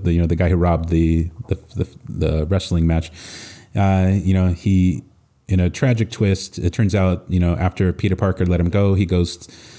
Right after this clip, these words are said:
uh, to steal Uncle Ben's car, and then they, they ended up, uh, getting in a struggle and, you know, shoots Uncle Ben. And then that's what, that's, like, the moment, the fin-, defining moment that turns Peter Parker into Spider-Man, 'cause he realized that, uh,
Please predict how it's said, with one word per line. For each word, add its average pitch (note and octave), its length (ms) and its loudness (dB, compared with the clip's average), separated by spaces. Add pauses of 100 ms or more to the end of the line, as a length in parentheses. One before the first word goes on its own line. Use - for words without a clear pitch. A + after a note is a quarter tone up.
(240)
uh, F2+ 220 2
to F#2 240 -2
steal G2 380 0
Uncle F#2+ 240 0
Ben's F2 180 0
car, B2+ 400 2
and A#2 160 4
then F#2 160 2
they, F2 160 2
they F2 180 2
ended F2 160 2
up, E2+ 220 0
uh, E2+ 300 2
getting F2 320 0
in E2 80 2
a E2 40 0
struggle F2+ 480 2
and, F2 400 0
you F2 140 4
know, D#2+ 60 2
shoots F#2 320 -2
Uncle F2 200 0
Ben. B2 460 2 (520)
And F#2 120 4
then F2+ 200 4
that's F#2 280 0
what, F#2 200 2
that's, F2+ 200 -2
like, G2 100 0
the G2 100 0
moment, F#2 400 2
the F2 120 2
fin-, G2 340 0
defining A2+ 500 2
moment F#2 360 2
that E2 160 0
turns E2+ 420 0
Peter E2+ 220 -2
Parker E2+ 340 -2
into E2 220 -2
Spider-Man, D#2+ 500 0
'cause D#2 160 -4
he F2 60 2
realized E2+ 540 0
that, D#2+ 340 -2
uh, D#2+ 320 0